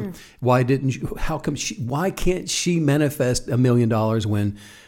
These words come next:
Speaker 2: uh, Alice has done that?
Speaker 1: Well, and that's something that, you know, you and I, you and I have had such great conversations about recently, um, about how, m-, even more than we believed before, our reality is our own.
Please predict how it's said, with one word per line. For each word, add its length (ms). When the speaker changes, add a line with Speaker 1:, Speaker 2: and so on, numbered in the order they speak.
Speaker 2:
uh, 240
Alice 500
has 160
done 320
that? 260
Speaker 1:
Well, 180
and 380
that's 200
something 260
that, 260
you 120
know, 80
you 180
and 100
I, 160
you 120
and 80
I 120
have 120
had 180
such 240
great 220
conversations 600
about 340
recently, 680
um, 160
about 240
how, 560
m-, 140
even 240
more 260
than 280
we 240
believed 480
before, 580
our 280
reality 560
is 120
our 200
own. 340